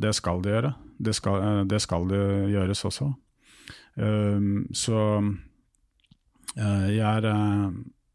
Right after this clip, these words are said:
jeg er, eh, tilfreds med, eh, måten det arbeides på, og at det vil gi utvikling. Eh, det, det er jeg ikke i tvivl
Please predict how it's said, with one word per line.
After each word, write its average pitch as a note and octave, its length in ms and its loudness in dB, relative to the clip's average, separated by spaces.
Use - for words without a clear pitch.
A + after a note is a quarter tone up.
jeg G#2+ 300 2
er, G#2+ 100 2
eh, G#2 120 0
tilfreds - 500 -2
med, G#2 600 2
eh, G2+ 480 -2
måten A2 540 -2
det F#2+ 60 0
arbeides F#2 420 -2
på, A#2 260 -6
og G#2 200 -4
at G2+ 160 -4
det G2+ 160 0
vil G2+ 240 0
gi F#2+ 400 0
utvikling. G2 560 -4
Eh, G#2 420 0
det, G#2 100 2
det G#2 80 2
er G2+ 40 2
jeg F2+ 120 0
ikke - 60 -6
i F#2 100 -10
tvivl F2+ 160 -4